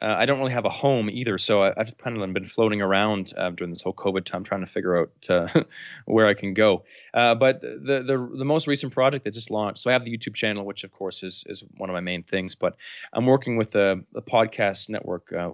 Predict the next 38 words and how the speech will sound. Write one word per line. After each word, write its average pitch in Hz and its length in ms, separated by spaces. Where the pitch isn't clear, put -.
Wondery, 117 540
who - 140
have 92 140
produced 95 320
some 92 320
really, 113 500
really 98 340
good 87 280
podcasts 87 560
like 78 240
Doctor 82 340
Death 120 460
and, 85 200
uh, 73 60
like, 73 200
the, - 260
<laughs> - 20
or 113 100
the 107 80
original 107 280
Tiger 104 280
King 101 220
as - 120
well, - 280
<laughs> - 200
before 117 340
it 104 60
was 104 220
the 101 120
Netflix, - 800
uh, 101 280
sensation 113 580
was 107 140
actually 107 300
produced 101 360
by, 95 320
by 90 140
Wondery. 95 480